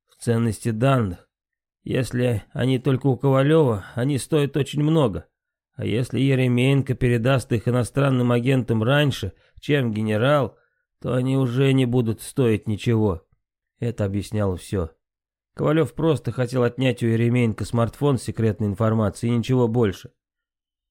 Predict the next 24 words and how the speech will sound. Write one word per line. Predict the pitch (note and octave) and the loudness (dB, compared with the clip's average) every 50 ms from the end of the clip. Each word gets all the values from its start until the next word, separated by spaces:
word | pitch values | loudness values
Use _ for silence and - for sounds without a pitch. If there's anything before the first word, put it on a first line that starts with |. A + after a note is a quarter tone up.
| _ _ _ _ - | _ _ _ _ -10
Лишь | D#3 C#3+ C#3 C#3+ C3 | -8 -6 -4 -4 -2
за | B2 C3+ C3 | 0 -2 -2
тем, | B2+ - D#3 D#3 C#3 A#2+ | -2 0 0 0 0 0
чтобы | - - B2 A#2 G#2+ B2 | 0 0 -2 0 2 2
не | B2 B2 | 2 2
обнулилась | A#2+ A2+ A#2 B2 B2+ B2+ C3+ C3 A#2+ A2+ G2+ - | 2 2 2 2 4 4 4 4 2 2 0 -2
ценность | - C3+ C3 A#2+ A#2+ A2+ G2+ F#2+ | -2 0 2 2 2 0 0 -2
данных, | A2 B2+ C#3+ C#3 B2+ A2+ G2 - | 0 0 2 4 4 2 2 0
имеющихся | A#2 A2+ B2 B2+ A#2+ A2+ G2 - - G2+ - - G#2+ G#2 | -2 0 0 0 0 0 -2 -4 -6 -8 -6 -4 -4 -2
у | G#2 G#2 F#2+ F2+ - _ _ _ | -2 -2 -4 -6 -8 _ _ _
самого | - - - A#2 A2+ A2+ A2+ G2+ | -18 -8 -6 -2 0 0 0 0
Ковалёва. | F#2 - G#2+ G#2 G#2+ A2 A2 G#2+ G2+ F2 D#2+ D#2+ _ _ _ _ _ _ _ _ _ _ _ _ _ _ _ _ - | -2 -2 -2 0 0 2 2 2 0 0 -2 -6 _ _ _ _ _ _ _ _ _ _ _ _ _ _ _ _ -8
Он | - B2+ D3 D#3 D3 B2 | -4 -2 0 0 0 -2
же | A#2 A#2 | -4 -4
так | - C3+ C3 A#2+ - | -2 -2 -2 -2 -4
и | B2 | -8
сказал: | - - - C#3+ D3 C#3 C#3 E3 D#3 B2 F#2+ E2 _ _ _ _ _ _ _ _ - | -8 -4 -2 -2 0 0 2 2 2 0 0 -4 _ _ _ _ _ _ _ _ -8
"Найти | G#2+ G#2 G#2 G#2 G#2 G#2+ _ _ - - C#3+ D3+ C#3 A#2 | -4 -2 -2 -4 -4 -8 _ _ -8 -4 -2 -2 -2 -2
и | - - C3+ B2 B2 A#2+ | -4 -6 -4 -2 -2 -2
изъять | A2 G2 A2 A#2 B2 C3+ C3 B2 - | -2 -4 -4 -2 0 0 0 0 -2
все | - - B2 | -2 -2 0
электронные | A#2+ A#2 A#2 - - A#2+ B2+ B2 A#2+ A#2 | 0 0 0 -2 -2 0 0 2 2 2
накопители | A2+ A2+ A2 - A#2+ A#2 - B2 A2+ - - A2 A2+ | 0 0 0 0 -2 -2 0 -2 -4 -2 -2 -2 -2
данных". | A2+ A2 A#2+ A2+ G2 F2+ D#2+ - _ | 0 2 2 2 2 0 -4 -8 _